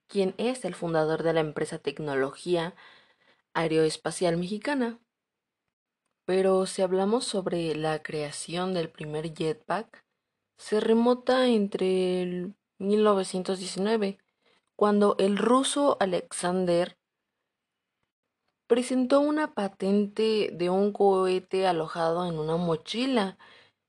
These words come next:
y aunque esta idea nunca se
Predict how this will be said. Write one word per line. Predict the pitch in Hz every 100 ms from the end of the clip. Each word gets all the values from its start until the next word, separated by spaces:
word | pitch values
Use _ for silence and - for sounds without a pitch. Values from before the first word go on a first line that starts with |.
| _ -
y | 202 202 196 190 185 - _ _ _ -
aunque | 185 196 196 180 180
esta | 180 - 262
idea | 247 214 202 196
nunca | 185 185 185 180 196
se | 202 - 165 156 151 147 139